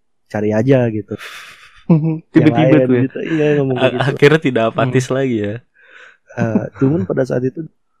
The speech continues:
Speaker 1: oh, alasannya, ya, al-, dia, nyokap gua ngasih tahu alasannya pas gua udah di kosan kedua. Tuh.
Speaker 2: Oh, yang baru.
Speaker 1: Eh, jadi selama gua pencarian atau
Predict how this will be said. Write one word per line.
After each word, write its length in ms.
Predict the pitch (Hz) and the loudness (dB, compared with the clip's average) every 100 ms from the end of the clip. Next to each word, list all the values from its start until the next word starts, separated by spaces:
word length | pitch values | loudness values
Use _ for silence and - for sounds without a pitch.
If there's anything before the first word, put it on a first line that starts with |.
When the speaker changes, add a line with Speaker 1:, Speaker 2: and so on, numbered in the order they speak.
| _ _ - | _ _ -14
Speaker 1:
oh, 140 | 120 | -10
alasannya, 560 | 117 120 147 147 135 131 _ _ | -6 -4 0 0 -2 -4 _ _
ya, 160 | 117 107 | -6 -4
al-, 200 | 113 - | -6 -10
dia, 280 | - 139 143 - _ _ | -4 -2 -2 -6 _ _
nyokap 300 | 123 123 110 | -6 -4 -4
gua 240 | 113 131 135 | -4 -2 -4
ngasih 140 | 110 | -6
tahu 120 | 110 107 | -6 -4
alasannya 340 | 110 - 131 | -6 -6 -6
pas 200 | 147 120 | -4 -8
gua 180 | - 131 143 | -4 0 2
udah 120 | 135 | 2
di 220 | 143 156 - | 0 -2 -8
kosan 360 | - 113 127 | -12 -8 -8
kedua. 560 | 127 135 135 139 131 - _ _ _ _ | -4 -2 2 4 4 0 _ _ _ _
Tuh. 240 | 131 120 | -4 -2
Speaker 2:
Oh, 80 | 120 | 2
yang 140 | 131 120 | 2 4
baru. 320 | 117 127 123 - _ _ - | 2 2 -2 -6 _ _ -4
Speaker 1:
Eh, 300 | 143 135 127 120 | -2 0 -2 -6
jadi 180 | - 135 | -6 -4
selama 340 | 147 135 127 127 | -4 -4 -2 -2
gua 240 | 123 117 - _ | -4 -6 -8 _
pencarian 640 | - 120 117 110 110 120 143 | -10 -8 -6 -6 -4 -2 -2
atau 240 | 113 113 | -4 -8